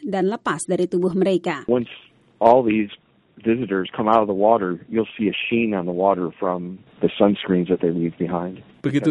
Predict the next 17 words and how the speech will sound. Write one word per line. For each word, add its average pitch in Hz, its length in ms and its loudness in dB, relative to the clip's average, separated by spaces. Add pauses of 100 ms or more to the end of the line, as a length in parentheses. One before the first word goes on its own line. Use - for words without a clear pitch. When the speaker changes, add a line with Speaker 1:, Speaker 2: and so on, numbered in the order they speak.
Speaker 3:
semua 143 240 0
orang 135 320 0
keluar 151 400 0
dari 92 320 -2
air, 170 400 -4
kita 92 320 -6
akan 95 240 -4
melihat 95 400 -2
kemilau 113 560 -2
di 113 160 -4
permukaan 113 480 -4
air 117 320 -2
akibat 92 400 -8
krim 120 400 -4
pelindung 151 400 -4
itu 147 400 -4
tertinggal. 107 800 -2